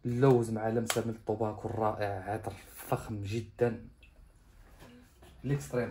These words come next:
حالياً ثمن جد مناسب، تسعمية درهم حتى هو في قصر الفخامه. تشيستور كما قلت لكم تشيستور اوريجينال. وهاد العطور هادو كما قلت لكم دابا، آه،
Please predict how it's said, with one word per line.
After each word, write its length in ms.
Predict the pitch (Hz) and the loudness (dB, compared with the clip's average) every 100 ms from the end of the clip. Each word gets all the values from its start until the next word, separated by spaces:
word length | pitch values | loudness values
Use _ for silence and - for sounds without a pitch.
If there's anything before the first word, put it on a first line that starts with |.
| - | -4
حالياً 420 | - 139 123 120 | 0 0 2 -2
ثمن 320 | - 123 117 | -2 -4 -2
جد 200 | 120 120 | -6 -6
مناسب، 380 | 117 113 107 120 - - | -4 -4 -4 -10 -12 -12
تسعمية 360 | 113 113 123 120 | -8 -2 -2 -2
درهم 180 | 120 110 | -8 -8
حتى 200 | - - | -12 -4
هو 240 | 110 107 98 - - | -2 0 -2 -10 -16
في 80 | - | -10
قصر 200 | 123 104 | -8 -8
الفخامه. 540 | 98 104 107 104 117 139 - - - - | -12 -12 -8 -8 -8 -8 -14 -20 -20 -12
تشيستور 340 | 135 - 127 | -10 -4 -2
كما 180 | 120 160 | -2 -2
قلت 200 | 151 - | -4 -4
لكم 140 | 127 120 | -6 -6
تشيستور 420 | - - 135 120 | -8 -6 -4 0
اوريجينال. 600 | 131 123 113 120 139 160 - - - - - - - - - - - - - - - - - - - | 0 0 -2 0 2 0 -2 -12 -14 -20 -20 -20 -20 -20 -20 -20 -20 -20 -20 -20 -20 -20 -20 -20 -10
وهاد 240 | 117 165 143 | 2 4 6
العطور 340 | 156 151 143 | 6 8 6
هادو 240 | 131 135 135 | 6 4 2
كما 240 | 156 147 | 2 2
قلت 160 | 143 127 | 2 -2
لكم 220 | - 117 | -2 2
دابا، 440 | 123 127 123 - 80 | 6 6 6 2 -6
آه، 500 | 85 82 113 113 | -6 -4 -2 -2